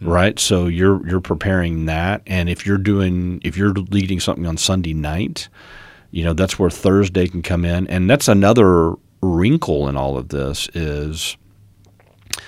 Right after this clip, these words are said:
Speaker 2: the pastors that are preaching Sunday morning, Sunday night, Wednesday night.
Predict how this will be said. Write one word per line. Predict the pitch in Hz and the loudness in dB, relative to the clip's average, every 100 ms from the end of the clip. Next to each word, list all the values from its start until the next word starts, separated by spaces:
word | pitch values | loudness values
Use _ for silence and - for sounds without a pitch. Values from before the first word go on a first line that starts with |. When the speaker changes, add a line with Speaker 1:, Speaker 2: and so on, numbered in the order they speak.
| - - - | -20 -20 -4
Speaker 2:
the | 87 | -2
pastors | - - 101 117 98 90 | 2 4 4 4 2 2
that | 92 | 2
are | 85 | 0
preaching | - 101 95 92 | 0 0 0 -2
Sunday | - 101 95 | 0 0 2
morning, | 92 92 92 | 2 2 0
Sunday | 90 - 90 87 | 0 0 0 0
night, | 87 85 | 0 -2
Wednesday | 76 98 - 71 | -2 -4 -6 -10
night. | 62 - - | -10 -12 -16